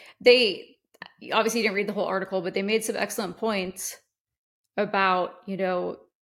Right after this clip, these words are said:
if, if you're Daniel Boone at Disneyland, be Daniel Boone. Don't,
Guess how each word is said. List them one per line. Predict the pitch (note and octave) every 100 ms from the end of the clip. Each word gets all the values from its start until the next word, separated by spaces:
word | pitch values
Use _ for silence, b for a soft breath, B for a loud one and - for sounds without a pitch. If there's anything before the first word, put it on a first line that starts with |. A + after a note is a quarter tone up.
| _ _ _ _ _ -
if, | G#3 - - -
if | - G3+ G3
you're | G#3+ A3+ -
Daniel | G#3 A#3 A#3+
Boone | G3 A3+ A3
at | F3
Disneyland, | G#3+ G3 F#3 F3 F3+ F#3+ -
be | G3+ F#3+
Daniel | F#3+ F#3 F#3+
Boone. | - F#3 - E3 _ _ _ _ _ _ _ _ _
Don't, | G3 G3 F#3+ F3